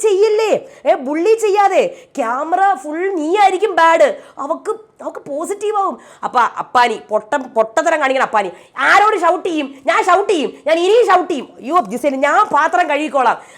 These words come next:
അവള് കഴിവണ്ട, പ്ലീസ്, ദേവി അവൾക്ക് സ്പേസ് കൊടുക്കാതെ." അക്ബർ, "ഇത് അറ്റോ അവക്ക് പിന്നെ നല്ല സ്പേസ് കിട്ടിയിട്ടുണ്ടാവും." അപ്പൊ അനുമോള്,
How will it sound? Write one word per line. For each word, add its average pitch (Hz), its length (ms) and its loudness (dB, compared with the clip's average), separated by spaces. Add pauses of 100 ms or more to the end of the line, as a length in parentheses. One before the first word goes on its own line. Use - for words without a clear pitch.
(140)
അവള് 370 200 2 (100)
കഴിവണ്ട, 320 340 2 (400)
പ്ലീസ്, 370 400 4 (280)
ദേവി 403 340 2
അവൾക്ക് 359 240 -4
സ്പേസ് 339 340 -2
കൊടുക്കാതെ." 277 420 2 (920)
അക്ബർ, 180 280 0 (340)
"ഇത് 247 120 -4
അറ്റോ 262 260 -4 (140)
അവക്ക് 302 260 0
പിന്നെ 359 180 -4
നല്ല 349 180 -2 (100)
സ്പേസ് 339 340 -4
കിട്ടിയിട്ടുണ്ടാവും." 269 480 0 (300)
അപ്പൊ 202 140 -4 (160)
അനുമോള്, 196 300 -2